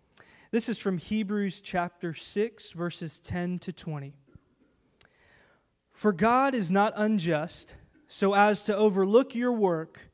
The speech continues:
and the love that you have shown for his name in serving the saints, as you still do. And we desire each one of you to show the same earnestness, to have the full assurance of hope until the end,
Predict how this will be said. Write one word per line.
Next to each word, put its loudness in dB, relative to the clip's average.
and 4
the 6
love 6
that -4
you 2
have 0
shown 0
for -4
his 0
name -2
in -2
serving -2
the -2
saints, -8
as 4
you 2
still 2
do. -4
And 6
we 6
desire 4
each 2
one -2
of -2
you -4
to -4
show 4
the 0
same -2
earnestness, 0
to 4
have 4
the 6
full 2
assurance -2
of -6
hope 0
until 0
the 0
end, -4